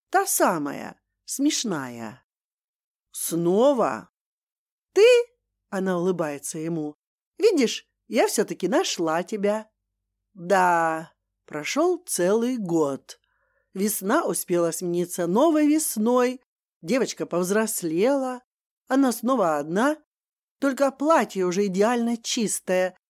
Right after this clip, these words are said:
и на лице нет следов слез.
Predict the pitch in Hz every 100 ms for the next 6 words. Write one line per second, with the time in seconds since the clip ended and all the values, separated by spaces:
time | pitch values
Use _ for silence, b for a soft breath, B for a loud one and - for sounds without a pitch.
0 | _ 262 247 - 240 247 262 381 226 226
1 | 233 170 147 180 190 - 151 135 131 -
2 | -